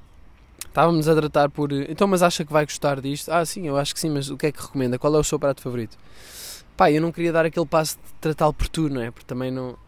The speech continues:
também quer mostrar algum respeito. O gajo também. Portanto, acho que devíamos ter pens-, devíamos estar a pensar na mesma cena. Ahm, <clears throat> perguntei-lhe, obviamente, qual era o prato favorito dele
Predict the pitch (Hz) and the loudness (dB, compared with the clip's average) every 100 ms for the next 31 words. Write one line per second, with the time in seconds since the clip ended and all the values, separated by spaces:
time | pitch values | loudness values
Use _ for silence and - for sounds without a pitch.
0 | - 127 123 131 127 135 131 127 127 - | -14 -12 -8 -8 -6 -2 -2 -2 -8 -6
1 | 147 147 - 135 139 - 143 147 165 - | -4 -4 -4 -2 0 0 -4 -2 -4 -8
2 | - - - - - - 151 151 - 151 | -18 -20 -20 -20 -20 -10 -2 -2 -2 -4
3 | 156 - 151 151 - 139 127 139 143 - | -4 -4 -6 -6 -8 -14 -12 -8 -6 -4
4 | 139 135 135 131 131 127 - 104 113 _ | -4 -4 -4 -4 -4 -6 -8 -10 -14 _
5 | - - - - - - - - - - | -20 -20 -20 -20 -20 -20 -20 -20 -20 -20
6 | - _ - - 165 165 160 156 156 156 | -20 _ -14 0 4 6 6 4 2 0
7 | 151 - - - 147 120 - 147 151 156 | -2 -4 -10 -6 -4 -6 -8 -6 -2 0
8 | 139 131 139 135 123 131 123 120 123 113 | 2 0 0 -4 -4 -2 0 0 0 -4
9 | 131 117 120 120 127 156 | -4 -4 -6 -2 -2 -2